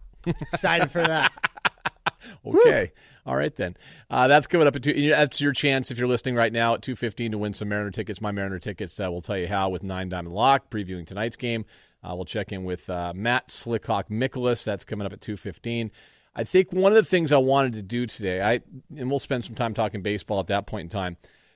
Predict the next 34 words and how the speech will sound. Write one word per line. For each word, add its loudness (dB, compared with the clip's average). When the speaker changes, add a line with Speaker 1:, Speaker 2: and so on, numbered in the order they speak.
Speaker 2:
This 8
is 6
a, 8
this 6
is 0
a 6
crazy 4
day 0
because 6
you 2
heard 4
the, 4
the 2
promo 4
at -2
the -16
top 4
of -4
the 2
hour 6
with, 0
uh, 2
our 6
buddy, 2
your 0
buddy, 0
my 0
buddy, -2
everyone's 4
best 4
friend. -6
Speaker 1:
Creepy -6
promo. -14
Speaker 2:
Well, 8